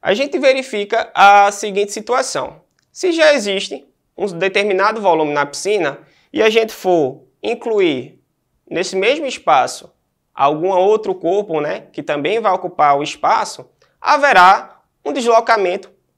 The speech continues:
nesse nível da água, tá? Dependendo da massa, é, desse objeto que vai ser imergido, ele vai ser maior ou menor, tá certo? Então, podemos ver aqui uma situação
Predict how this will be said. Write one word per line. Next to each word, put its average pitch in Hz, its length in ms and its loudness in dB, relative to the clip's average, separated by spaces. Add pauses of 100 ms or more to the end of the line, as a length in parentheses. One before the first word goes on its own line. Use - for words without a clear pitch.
(220)
nesse 208 360 -4
nível 196 240 -4
da 220 120 4
água, 156 440 4 (200)
tá? 170 300 -2 (280)
Dependendo 220 680 0
da 185 200 4
massa, 160 720 0 (140)
é, 143 380 0
desse 180 300 -2
objeto 170 460 0
que 170 100 -4
vai 156 160 0
ser - 420 -6 (220)
imergido, 160 640 -2 (360)
ele 240 380 2
vai 240 160 0
ser 220 680 -2 (100)
maior 190 720 2
ou 233 100 -2
menor, - 580 -4 (160)
tá 131 100 -6
certo? 202 420 -4 (640)
Então, 220 300 -4
podemos 262 440 -2
ver 226 80 4
aqui 240 580 -2
uma 208 160 -8
situação 175 800 -4